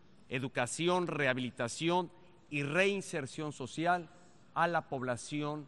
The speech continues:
en reclusión. Noveno, se deben sumar esfuerzos internacionales para prevenir el consumo de drogas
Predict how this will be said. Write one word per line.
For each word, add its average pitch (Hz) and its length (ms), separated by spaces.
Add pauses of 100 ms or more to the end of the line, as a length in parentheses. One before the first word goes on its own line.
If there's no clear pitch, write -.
(160)
en 139 120
reclusión. 117 640 (1300)
Noveno, 180 360 (1800)
se 175 180
deben 233 180
sumar 208 280
esfuerzos - 840 (420)
internacionales 185 1200
para 143 220
prevenir 151 480
el 160 120
consumo 147 460
de 127 120
drogas 180 600